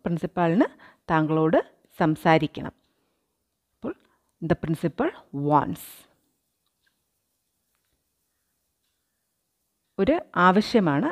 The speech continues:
ആ പറയുന്നത്. അപ്പോൾ is wanting എന്ന് പറഞ്ഞാൽ ഇപ്പോൾ സംസാരിച്ചുകൊണ്ടിരിക്കുക, is wanting എന്ന് പറയാറില്ല, അത് തെറ്റായ യൂസേജാണ്. wanting എന്നും was wanting എന്നും പറയില്ല. ഇപ്പോൾ സംസാരിക്കണം, താങ്കളോട് സംസാരിക്കാൻ, സംസാരിക്കാൻ താല്പര്യപ്പെടുന്നു,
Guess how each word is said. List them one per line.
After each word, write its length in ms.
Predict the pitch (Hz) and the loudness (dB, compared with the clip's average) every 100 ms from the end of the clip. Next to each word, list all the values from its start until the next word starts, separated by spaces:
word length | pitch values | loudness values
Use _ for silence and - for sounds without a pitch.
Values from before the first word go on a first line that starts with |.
| - | -4
ആ 20 | 170 151 | -2 0
പറയുന്നത്. 500 | 139 139 131 139 330 _ _ _ _ _ | 0 -2 -2 -2 -4 _ _ _ _ _
അപ്പോൾ 160 | - 185 208 | -8 -4 2
is 120 | 254 302 262 | 2 4 0
wanting 240 | 233 233 | 2 2
എന്ന് 100 | 240 | 2
പറഞ്ഞാൽ 160 | 220 277 | 2 2
ഇപ്പോൾ 140 | - 220 | 0 -2
സംസാരിച്ചുകൊണ്ടിരിക്കുക, 960 | 190 185 214 208 220 214 208 165 151 202 - | -2 2 0 2 0 2 2 0 -2 -4 -2
is 100 | 240 - 226 | -4 -2 0
wanting 300 | 226 226 233 | 2 2 2
എന്ന് 120 | 240 285 - | 2 0 0
പറയാറില്ല, 520 | 202 180 180 147 139 247 - - - - _ | 4 6 6 4 -2 -4 -6 -20 -20 -20 _
അത് 100 | 240 - | -8 -4
തെറ്റായ 260 | 180 165 165 | -2 0 0
യൂസേജാണ്. 560 | 147 - 143 143 135 - - _ _ _ 185 | -2 -2 -4 -2 -2 -4 -6 _ _ _ 0
wanting 340 | 180 180 180 165 | 2 2 0 0
എന്നും 180 | 170 277 - 202 | 0 0 -2 -2
was 140 | 170 - | -2 -2
wanting 260 | 165 143 147 | -4 -2 -2
എന്നും 140 | 151 160 | -2 -4
പറയില്ല. 280 | 147 - - - _ _ - | -6 -8 -8 -10 _ _ -12
ഇപ്പോൾ 260 | 185 196 311 - - - | -10 -6 -6 -8 -10 -2
സംസാരിക്കണം, 680 | 170 165 170 160 147 151 - | -2 2 4 4 0 -6 -6
താങ്കളോട് 320 | 175 160 190 277 | -6 -4 -6 -4
സംസാരിക്കാൻ, 640 | 190 156 170 165 160 240 - - - - - _ _ 196 | -4 -2 -2 -2 -2 -4 -4 -16 -20 -20 -20 _ _ -6
സംസാരിക്കാൻ 420 | 180 190 180 277 226 | 2 2 4 4 4
താല്പര്യപ്പെടുന്നു, 680 | 160 - 165 160 147 139 | 2 2 0 0 -4 -4